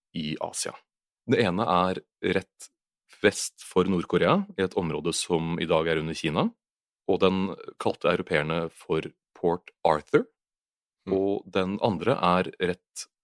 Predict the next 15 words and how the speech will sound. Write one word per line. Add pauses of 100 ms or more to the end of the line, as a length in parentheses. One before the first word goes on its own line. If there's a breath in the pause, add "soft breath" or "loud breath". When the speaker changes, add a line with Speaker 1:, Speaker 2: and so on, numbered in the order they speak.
(160)
Speaker 1:
øst
for (200)
Korea, (240)
og
heter
Vladivostok. (520)
Speaker 2:
Ja. (1000)
Det
var
litt
mer
russisk
navn. (640)
Speaker 1:
Ja.
<laughs>